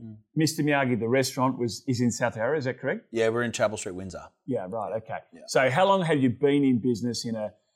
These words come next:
Speaker 2: in a traditional, uh, bricks and mortar restaurant? How long we, had you been doing that?
Speaker 1: Since two thousand and thirteen,
Speaker 2: Uh-huh.
Speaker 1: November. So,
Speaker 2: Yep.
Speaker 1: um, I, in the seven years, it's, it, it, it's taken us long, that time to work out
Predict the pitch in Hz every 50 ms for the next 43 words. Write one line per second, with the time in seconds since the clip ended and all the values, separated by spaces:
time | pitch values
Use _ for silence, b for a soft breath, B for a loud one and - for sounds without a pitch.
0 | _ _ _ - - 110 113 113 98 - - - 147 139 160 165 160 - 143 135
1 | 131 123 110 101 110 107 - - 165 151 - - 131 120 117 117 113 113 113 113
2 | 113 107 - - - 117 127 127 - - 185 185 160 139 143 147 139 131 123 120
3 | 104 - 123 127 120 110 110 104 120 - - 117 123 147 202 - - _ _ _
4 | _ _ _ _ _ - - - - - - - 113 110 110 - - - - -
5 | - 135 120 123 120 117 110 110 113 110 107 104 101 101 98 95 92 - - -
6 | 110 101 98 92 90 - - 98 90 82 80 78 73 71 65 62 98 101 101 101
7 | 101 104 135 143 _ _ _ _ 90 90 90 85 87 87 87 87 78 - - -
8 | _ - - - 107 107 104 101 104 b b b b b 98 92 B B B _
9 | - 117 113 113 113 113 110 110 110 - _ _ _ _ _ _ _ _ _ _
10 | _ _ - - - - _ _ _ _ _ _ _ _ _ _ _ _ _ _
11 | _ _ - 139 131 127 120 - 165 151 139 135 131 127 135 131 120 113 95 -
12 | - - - 113 110 - - 107 98 - 113 113 - - 127 131 127 135 120 104
13 | - - - - _ _ _ _ _ _ _ _ _ _ _ _ _ _ _ _
14 | _ _ _ _ _ _ _ 110 107 110 110 113 113 113 123 127 120 117 - -
15 | 127 113 113 110 107 110 107 - 123 113 120 120 113 - 127 113 110 104